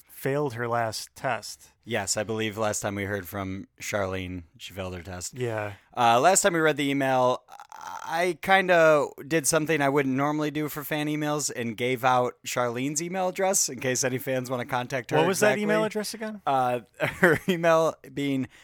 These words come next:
Speaker 2: charlene dot johnson dot loves dot her kids at gmail dot com. Um, yelling at us about Hannah failing her test, staying up all night and stuff like this.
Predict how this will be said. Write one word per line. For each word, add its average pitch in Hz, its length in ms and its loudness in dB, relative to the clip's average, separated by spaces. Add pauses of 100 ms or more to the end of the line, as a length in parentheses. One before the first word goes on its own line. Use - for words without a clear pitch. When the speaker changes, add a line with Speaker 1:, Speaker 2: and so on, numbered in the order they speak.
(140)
Speaker 2:
charlene 156 640 2
dot 147 340 4
johnson 151 580 0
dot 127 320 0
loves 135 440 2
dot 127 340 0
her 127 140 0
kids 165 520 0
at 123 180 -4
gmail 131 340 -2
dot 135 180 -4
com. 175 280 0 (1300)
Um, 120 460 2 (400)
yelling 135 360 2
at 135 140 0
us 135 160 2
about 127 340 2
Hannah 131 300 -2
failing 131 400 -2
her 120 120 -4
test, 135 500 0 (280)
staying 120 320 -8
up 110 120 -6
all 107 80 -6
night 107 220 -6
and 90 120 -10
stuff 101 200 -8
like 95 140 -12
this. 95 240 -10